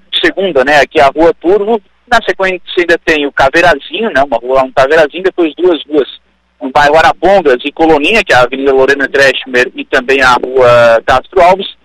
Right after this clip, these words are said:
e fechando essa rota de inaugurações, na Casa da Cultura, aqui no centro de Araranguá, uma reforma.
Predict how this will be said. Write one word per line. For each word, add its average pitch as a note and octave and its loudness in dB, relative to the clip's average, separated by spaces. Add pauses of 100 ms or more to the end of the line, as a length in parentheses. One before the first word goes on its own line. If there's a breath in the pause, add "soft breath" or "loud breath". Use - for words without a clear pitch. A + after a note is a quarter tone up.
(160)
e F#3+ -8
fechando F3+ 0
essa D3+ -2
rota D3+ 0
de D3 -10
inaugurações, D3+ 0 (400)
na D#3 2
Casa F3+ 0
da D#3+ 2
Cultura, D3+ 0
aqui A#2+ -4
no D3+ -12 (140)
centro D3 -4
de D3 -2
Araranguá, C#3+ 2
uma D3+ 2
reforma. B2 0